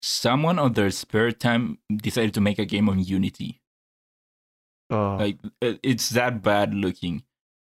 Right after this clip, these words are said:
Speaker 1: And a-, another problem that it has technically is that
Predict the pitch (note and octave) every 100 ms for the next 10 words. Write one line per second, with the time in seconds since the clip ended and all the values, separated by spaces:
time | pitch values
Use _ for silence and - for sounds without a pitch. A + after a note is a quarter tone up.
0 | _ _ _ _ _ A2 A2+ A#2 B2+ A2+
1 | - _ _ - A#2+ - A#2+ B2 D#3 G3
2 | C3+ - C#3+ F3 C#3+ B2+ A2+ B2+ - G#2+
3 | C3+ D#3+ - F#3+ F#3 A#2+ G#2+ B2